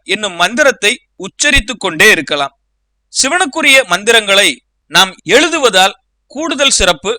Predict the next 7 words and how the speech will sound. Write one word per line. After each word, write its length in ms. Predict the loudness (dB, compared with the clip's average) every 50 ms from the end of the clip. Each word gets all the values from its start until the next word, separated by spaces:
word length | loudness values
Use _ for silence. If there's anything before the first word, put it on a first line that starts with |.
| _
நமக்கு 380 | -10 -8 -6 -6 -6 -6 -8 -10
கிடைக்கும். 500 | -6 -2 -2 -2 -2 -4 -8 -14 -14 _ _ _ _ _ _ _ _ _ _ _ _
இத்தனை 440 | -8 -8 -8 -4 -2 -2 0 0 0
சிறப்புமிக்க 680 | 2 2 4 2 2 2 -2 -6 -6 -6 -4 -2 -4 -2
மகா 360 | 0 -2 -2 2 4 2 2
சிவராத்திரி 600 | 2 0 -2 0 2 2 2 2 0 -2 -4 -2
அன்று 520 | -2 -2 -4 -2 -2 -2 -2 -2 -4 -8